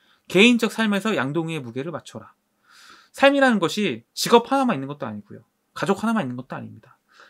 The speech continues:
여러 부분들이 다 쪼각쪼각 맞춰서 내 삶이 완성되는 거잖아요. 그래서 각 부분을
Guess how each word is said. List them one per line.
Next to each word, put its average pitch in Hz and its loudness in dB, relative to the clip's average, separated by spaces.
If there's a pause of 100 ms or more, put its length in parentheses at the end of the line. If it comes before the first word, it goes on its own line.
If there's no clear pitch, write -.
(100)
여러 196 4
부분들이 202 -2
다 139 -8
쪼각쪼각 214 -8
맞춰서 135 -10
내 120 -4
삶이 196 -8
완성되는 117 -10
거잖아요. 117 -16 (260)
그래서 143 -12
각 - -8
부분을 160 -6